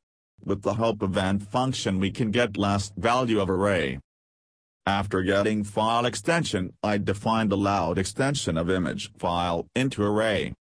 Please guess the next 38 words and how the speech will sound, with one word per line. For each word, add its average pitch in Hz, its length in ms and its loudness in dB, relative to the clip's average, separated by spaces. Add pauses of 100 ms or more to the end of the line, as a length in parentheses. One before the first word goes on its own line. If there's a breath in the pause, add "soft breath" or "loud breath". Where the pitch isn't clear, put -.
(220)
I 107 140 2
allowed 98 580 2
three 135 400 0
image 139 300 0
extension 120 640 -2
file 104 440 0
like 107 380 0
P 110 120 0
N 87 120 0
G, 120 560 0 (180)
J 123 280 2
P 120 220 0
G, 92 240 0
and 95 120 2
J 98 380 2
peg. 98 440 -4 (1160)
Now 110 260 2
friends, 107 460 0
I 92 100 2
check 113 360 0
uploaded 101 640 0
file 101 440 2
has 104 240 0
extension 120 600 0
is 104 160 -4
in 104 140 0
array 110 500 2
of 101 120 0
allowed 101 420 2
file 127 360 2
extension 123 720 0
using 131 480 2
in 101 120 0
array 107 320 2
P 107 220 0
H 104 300 0
P 120 180 2
function. 123 600 -2